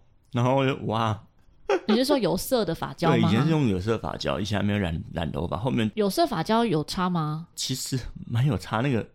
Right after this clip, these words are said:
Speaker 1: 头发染完之后是一个塑胶感。
Speaker 2: 哦。
Speaker 1: 然后我就觉得，那我干脆真的是用染的。虽然说因为这样子，我的头发啊，发质就从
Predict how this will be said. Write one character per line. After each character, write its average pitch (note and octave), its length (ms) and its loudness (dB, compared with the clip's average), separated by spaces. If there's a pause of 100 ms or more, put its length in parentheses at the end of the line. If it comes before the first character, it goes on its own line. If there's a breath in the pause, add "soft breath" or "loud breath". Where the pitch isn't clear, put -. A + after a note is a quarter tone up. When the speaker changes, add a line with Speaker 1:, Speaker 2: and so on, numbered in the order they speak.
Speaker 1:
头 A2+ 160 0
发 G#2+ 220 2
染 F#2+ 160 0
完 F#2+ 140 -2
之 G#2+ 40 0
后 A2+ 60 2
是 A#2 140 0
一 - 20 0
个 G#2 80 0
塑 A2 240 -2
胶 G2+ 240 -2
感。 - 180 -8 (180)
Speaker 2:
哦。 B3 760 0
Speaker 1:
然 G#2 120 -4
后 B2+ 120 2
我 A#2 100 4
就 A#2 60 -4
觉 A2+ 60 0
得， A2+ 140 -2 (500)
那 A#2 200 -2
我 F#2+ 80 -2
干 G#2 160 0
脆 A2 140 2
真 G#2+ 180 0
的 F#2 60 0
是 F#2+ 80 -2
用 G2+ 200 2
染 G2+ 160 -2 (140)
的。 - 180 -10
虽 C3+ 140 0
然 B2+ 160 2
说 B2 180 4
因 B2+ 120 2
为 B2 100 4
这 A#2+ 80 0
样 G#2+ 100 2
子， G2 80 0
我 G2 120 -2
的 G#2 80 -2
头 G#2 180 0
发 G2+ 100 2
啊， F2+ 460 -2
发 F2 300 -4
质 F#2 260 0
就 G#2 240 2
从 F#2+ 380 -4